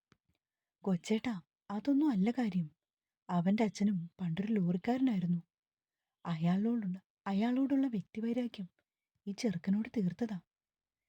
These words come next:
എന്തായാലും ആ തള്ളയ്ക്ക് പോയി. ആ പെണ്ണ് ഭാഗ്യം ചെയ്തതാ. അല്ലെങ്കിൽ ഈ രാത്രി തന്നെ അതിന്റെ താലി അറുക്കേണ്ടി വരില്ലായിരുന്നോ?" മറ്റൊരുവൻ മറുപടി നൽകുമ്പോൾ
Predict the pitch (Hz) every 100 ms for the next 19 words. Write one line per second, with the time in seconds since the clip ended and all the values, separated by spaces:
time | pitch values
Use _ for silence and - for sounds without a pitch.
0 | _ _ - 180 175 220 208 196 185 190
1 | 185 277 - 403 170 151 _ _ _ _
2 | _ _ - 180 _ 190 185 269 - 233
3 | 180 220 262 254 196 143 _ _ _ _
4 | - 180 170 185 214 185 214 202 208 214
5 | 220 190 _ _ _ _ 185 170 208 -
6 | 247 254 285 247 220 262 262 285 277 285
7 | 277 196 170 _ _ _ _ _ _ _
8 | - 285 - 330 339 339 269 175 202 247
9 | 262 262 233